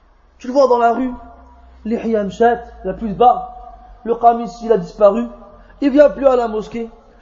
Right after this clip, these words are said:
Il fait plus la prière, il fait plus rien. C'est shahada. Ben ça, ça indique quoi ? Ce qu'on appelle al-khuzlan.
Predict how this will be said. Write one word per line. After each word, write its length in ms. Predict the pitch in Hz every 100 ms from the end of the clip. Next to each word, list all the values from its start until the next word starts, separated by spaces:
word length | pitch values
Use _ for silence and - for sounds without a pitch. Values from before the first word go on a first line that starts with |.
| - 320
Il 120 | 349
fait 120 | 330
plus 180 | 233 311
la 140 | 285
prière, 420 | 190 247 262 262
il 100 | 233
fait 100 | 185
plus 180 | 196 226
rien. 240 | 202 151 - - - -
C'est 120 | 247
shahada. 380 | - 220 214 - - - - - _ _ _ _ - - _ _ _ _ 57 _ _ _ _ _ _ - - 190
Ben 100 | 214
ça, 140 | 247
ça 120 | 240
indique 200 | 208 196
quoi ? 300 | 214 240 233
Ce 80 | -
qu'on 80 | 214
appelle 220 | 185 214
al-khuzlan. 680 | 202 - 214 185 202 214